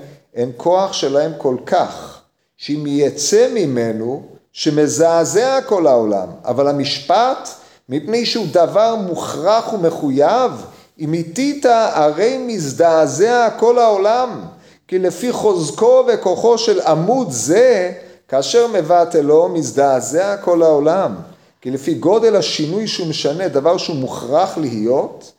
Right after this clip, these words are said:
לכך דבר זה מביא שינוי גדול עד שמזדעזע כל העולם, והבן זה. אז זה בעצם חוזר ומסביר את דברי רשב"ג. האומנם? בוא נראה שוב.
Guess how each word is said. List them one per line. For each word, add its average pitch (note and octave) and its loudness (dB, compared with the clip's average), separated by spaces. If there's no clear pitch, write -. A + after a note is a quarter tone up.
לכך D3 0
דבר A2+ 0
זה C#3 -2
מביא C#3+ -6
שינוי B2 -8
גדול C3 -4
עד C3 -4
שמזדעזע G#2 -6
כל C#3+ 0
העולם, D3 2
והבן D3 2
זה. C3 2
אז G2 -16
זה A#3 4
בעצם A#3 -2
חוזר F#3+ 2
ומסביר D#3 2
את C3+ 0
דברי C#3+ 0
רשב"ג. D3 2
האומנם? A#2+ 0
בוא B2+ 0
נראה E3+ -4
שוב. A#3 -6